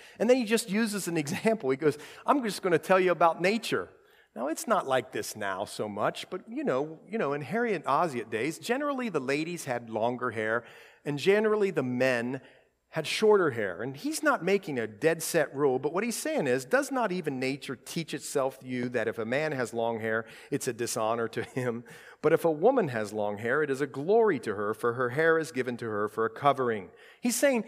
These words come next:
even in nature, this sort of plays out. Men generally, s-, most of the time, have long hair, or short hair, excuse me, and women generally, most of the time, have long hair. He's not making a hard and fast rule. He's just pointing to nature, that's all.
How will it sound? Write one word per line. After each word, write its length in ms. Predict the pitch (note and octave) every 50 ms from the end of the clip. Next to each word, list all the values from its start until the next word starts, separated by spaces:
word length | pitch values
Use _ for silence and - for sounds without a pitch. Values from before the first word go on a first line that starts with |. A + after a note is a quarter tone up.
| - - -
even 300 | - C4+ D4 D#4 E4 D4+
in 200 | B3 G3+ E3+ D#3+
nature, 440 | F3+ G3+ A#3 B3 A3+ - - B2 G#2+
this 160 | A2+ A2+ -
sort 260 | - - C#3 A#2 A2
of 100 | G#2+ -
plays 360 | - - B2+ A2 G#2+ G#2+ -
out. 280 | A#2 G#2 F#2 E2+ F#2+ -
Men 360 | B2+ C3+ E3 G3 A3 G#3+ F3
generally, 560 | B2+ - D#3 E3+ F#3+ G3+ G3 F#3+ F#3+ G3 G3+
s-, 240 | F#3+ F#3 - - -
most 360 | D3 C#3 D#3+ F#3 G3 G3 -
of 60 | F3 F3+
the 60 | F3
time, 340 | - F3 E3+ E3 E3+ E3 E3
have 180 | D#3 D#3 D3
long 320 | C#3+ D3 C#3+ D3 D3 D3 C3+
hair, 380 | C3+ C3+ C3+ C3+ C3+ C3+ C3+ - - - _ _ -
or 60 | C3+
short 320 | - - - D#3 D3 C#3
hair, 200 | B2+ C#3 C3+ C3+
excuse 320 | C3 B2+ - C#3+ C#3 B2+ B2+
me, 100 | C#3 C3+
and 220 | C3+ C3+ C3+ B2+ C3 C3+
women 300 | D3+ F3 F3+ F3+ F3 D#3+ - - - - -
generally, 560 | B2 G#2 - D3+ D#3+ E3+ F3 E3+ E3 E3 D#3
most 320 | C3+ C3 C3 D3 D3 - -
of 80 | D3
the 80 | C#3 C#3
time, 260 | - C#3+ C3 B2+ C3
have 160 | B2+ B2+ A#2+
long 240 | B2 B2 A#2+ B2 A#2+
hair. 140 | C3 D3+ F3
He's 120 | A3+ A#3
not 160 | D#4 E4 D#4+
making 300 | B3+ G#3 G3+ - D3 B2+
a 60 | A#2+ -
hard 220 | - A#2+ A#2 A2
and 100 | G#2+ -
fast 260 | A2 A2 A2 - -
rule. 140 | C#3+ E3+ A3
He's 120 | A#3+ A3
just 220 | G#3+ D4 C4+ - -
pointing 340 | - B3 C#4 D4 C4+ B3 -
to 100 | - E3+
nature, 500 | E3 E3 D#3+ D3+ - - - G2 F2 E2+
that's 260 | A2 F#3 G#2 - -
all. 460 | G2+ F#2 F2 E2+ F#2 B2 C#3+ - -